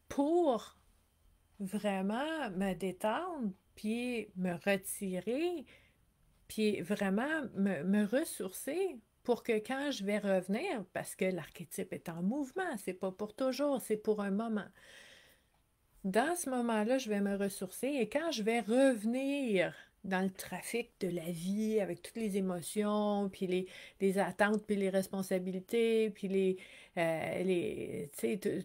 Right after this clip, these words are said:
tout ce qu'on peut vivre dans nos relations, ben, je vais être ressourcée, puis je vais être plus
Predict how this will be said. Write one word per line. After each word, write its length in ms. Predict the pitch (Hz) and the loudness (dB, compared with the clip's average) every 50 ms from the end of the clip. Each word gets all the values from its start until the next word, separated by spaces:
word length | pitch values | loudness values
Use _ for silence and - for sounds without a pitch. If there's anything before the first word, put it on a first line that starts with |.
| - | -6
tout 140 | - - 254 | -4 -4 -4
ce 120 | 233 - | -4 -2
qu'on 400 | - - - 185 175 - - 202 | 2 4 4 4 4 2 2 0
peut 180 | 190 - 208 196 | 2 2 2 2
vivre 300 | 185 185 220 247 247 208 | 4 4 4 2 2 2
dans 140 | 202 190 190 | 0 0 2
nos 160 | 190 202 190 | 2 2 2
relations, 600 | 190 190 185 180 170 170 165 - - 226 247 254 | 2 2 2 2 -2 -4 -6 -4 -4 -4 -4 -2
ben, 180 | - 196 190 185 | -2 0 0 0
je 100 | 175 185 | 0 0
vais 100 | 185 185 | 0 0
être 140 | 185 185 185 | 0 0 -4
ressourcée, 580 | 180 180 185 - - 190 - - - 247 320 427 440 - _ _ _ _ _ _ _ _ _ _ _ _ _ _ _ _ _ | -6 -6 -6 -8 -12 -14 -12 -8 -6 -6 -6 -6 -8 -10 _ _ _ _ _ _ _ _ _ _ _ _ _ _ _ _ _
puis 120 | - - 196 | -6 -6 -4
je 100 | 185 185 | -2 0
vais 100 | 190 190 | 0 0
être 120 | 185 - | 0 -2
plus 280 | - - 277 339 349 | -6 -4 -4 -4 -4